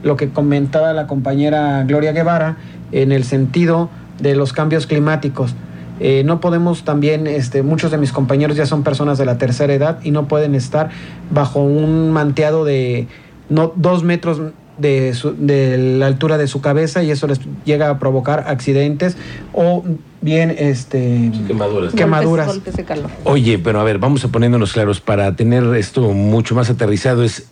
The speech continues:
Speaker 2: van a hacer la obra el municipio que le va a meter más de cien millones de pesos a este proyecto, entiendo, ¿no?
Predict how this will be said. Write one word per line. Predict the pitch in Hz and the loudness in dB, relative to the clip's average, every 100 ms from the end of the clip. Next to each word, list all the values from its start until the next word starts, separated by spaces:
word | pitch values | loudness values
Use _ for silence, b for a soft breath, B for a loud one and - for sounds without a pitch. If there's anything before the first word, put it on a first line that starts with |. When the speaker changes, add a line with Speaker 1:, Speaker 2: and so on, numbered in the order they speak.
| - | -8
Speaker 2:
van | 127 190 196 | -2 2 2
a | |
hacer | 151 175 | 2 2
la | 165 151 | 2 2
obra | 180 175 | 0 0
el | 139 | 0
municipio | 117 101 180 175 - | 0 0 -2 -2 0
que | 117 | 2
le | |
va | 120 | 2
a | |
meter | 117 123 113 | 2 2 2
más | 120 | 2
de | 113 | 0
cien | 131 139 | 2 2
millones | 127 120 120 98 | 2 2 2 0
de | 92 | -2
pesos | - - | -2 -2
a | |
este | 113 98 | -4 -2
proyecto, | 82 80 78 73 | -2 -2 -4 -4
entiendo, | 69 65 64 | -2 -2 0
¿no? | 131 | -2